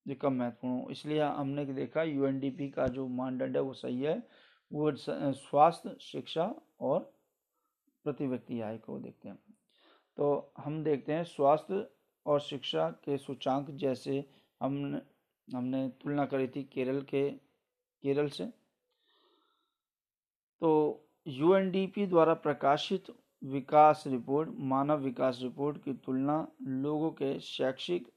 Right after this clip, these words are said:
उनके स्वास्थ्य स्थिति, उनकी प्रति व्यक्ति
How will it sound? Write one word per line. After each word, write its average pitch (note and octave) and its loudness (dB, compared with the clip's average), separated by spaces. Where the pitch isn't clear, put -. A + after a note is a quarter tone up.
उनके C3 -8
स्वास्थ्य C#3+ 0
स्थिति, D#3+ -8
उनकी B2+ -6
प्रति B2 -6
व्यक्ति C#3 -2